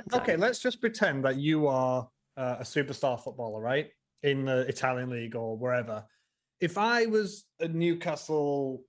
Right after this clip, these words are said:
Speaker 2: employee, director of football, whatever, and I come to you, Mister Superstar Footballer, and I say to you, "Look, we want you. And by the way,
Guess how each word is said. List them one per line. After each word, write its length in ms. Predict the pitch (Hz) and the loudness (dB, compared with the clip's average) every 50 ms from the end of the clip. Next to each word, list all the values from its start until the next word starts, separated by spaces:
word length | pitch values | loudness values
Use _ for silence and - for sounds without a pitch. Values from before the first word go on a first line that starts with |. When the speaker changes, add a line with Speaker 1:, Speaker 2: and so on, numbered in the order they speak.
| _ _ _ _ _ - | _ _ _ _ _ -4
Speaker 2:
employee, 920 | 147 135 117 - - 135 135 131 131 127 127 123 123 123 120 117 113 110 - _ _ _ _ _ _ _ _ _ - | -4 -4 -4 -2 -2 0 0 0 0 -2 -4 -4 -4 -4 -4 -6 -8 -12 -18 _ _ _ _ _ _ _ _ _ 0
director 340 | 156 135 139 147 147 - 147 | 2 2 2 2 0 0 -2
of 60 | - | 0
football, 240 | - 143 127 123 117 | 0 0 0 0 0
whatever, 480 | 120 139 139 135 127 117 113 110 110 - _ - | 2 2 2 2 0 0 -2 -6 -6 -10 _ -6
and 120 | 131 131 | -2 0
I 140 | 143 156 156 | 2 2 2
come 200 | - - 151 147 | 0 -2 -4 -2
to 120 | - - 135 | -2 -4 -2
you, 180 | 127 127 127 | -2 -2 -2
Mister 300 | 120 127 135 - - - | -2 -4 -6 -8 -10 -10
Superstar 460 | - - 143 127 113 110 - 127 120 | -8 -6 -6 -6 -2 -2 -2 -2 0
Footballer, 480 | 120 127 110 - 123 120 120 120 120 120 - _ - - - - - _ | -2 -4 -4 -2 -4 -4 -2 -2 -4 -6 -8 _ -20 -20 -20 -20 -18 _
and 120 | 139 143 - | -12 -4 0
I 220 | 151 151 170 185 | 2 2 2 2
say 240 | 185 - 185 185 175 | 2 0 2 2 2
to 160 | 170 165 - | 0 0 2
you, 400 | 165 147 131 127 127 127 127 127 - _ - - _ _ _ _ _ _ _ _ _ _ _ _ _ _ _ | 2 4 4 4 2 0 -2 -4 -8 _ -20 -20 _ _ _ _ _ _ _ _ _ _ _ _ _ _ _
"Look, 300 | - 156 147 127 - - - - - 143 | 0 2 2 2 -2 -6 -14 -14 -4 0
we 160 | 151 190 208 | 2 2 4
want 240 | 214 214 214 175 170 | 4 2 2 0 0
you. 400 | 165 147 127 120 139 160 175 - _ _ _ - | 2 2 2 2 0 -2 -4 -6 _ _ _ -2
And 140 | 156 147 | 0 2
by 200 | 135 170 180 180 | 4 4 4 4
the 100 | 175 175 | 4 4
way, 480 | 170 151 139 127 120 123 139 151 160 - | 4 4 2 2 0 0 -2 -4 -6 -10